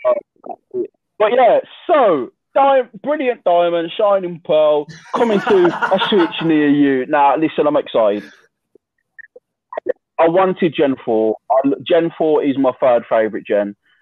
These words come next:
Speaker 1: After, it'll be, well, for me, it's Gen three, Gen two, then Gen four. But I,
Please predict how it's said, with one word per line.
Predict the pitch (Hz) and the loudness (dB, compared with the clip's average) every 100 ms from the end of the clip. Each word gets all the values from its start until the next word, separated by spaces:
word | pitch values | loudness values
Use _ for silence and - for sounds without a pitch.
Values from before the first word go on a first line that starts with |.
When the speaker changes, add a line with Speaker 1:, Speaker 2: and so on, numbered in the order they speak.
| - | -2
Speaker 1:
After, | 127 - 123 113 113 | -2 -2 0 2 2
it'll | 131 131 | 0 -2
be, | 104 | -4
well, | 127 117 - | 0 0 -2
for | |
me, | 131 123 | -4 -4
it's | 117 - | -6 -4
Gen | 120 117 - | -4 -4 -6
three, | 123 113 | -4 -4
Gen | 107 113 110 - | -6 -8 -8 -10
two, | 110 101 | -8 -6
then | 107 107 | -6 -6
Gen | 110 101 | -6 -6
four. | 117 98 95 - - - _ - | -4 -4 -4 -12 -20 -20 _ -8
But | 160 139 - _ _ _ _ _ | 0 0 0 _ _ _ _ _
I, | - | -4